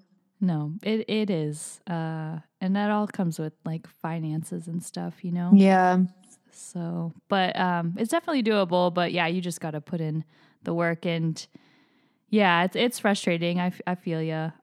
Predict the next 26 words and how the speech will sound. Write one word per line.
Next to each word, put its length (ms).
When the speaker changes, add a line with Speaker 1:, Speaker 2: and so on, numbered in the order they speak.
Speaker 1:
on 240
that. 500
Um, 540
but 380
hey, 220
this 260
is, 420
that's 600
part 180
of 80
the 80
reason 280
why 180
I 40
started 500
this 140
show 440
and, 360
um, 520
you 120
know, 260
want 240
to 440
continue 520
to 560
lift 440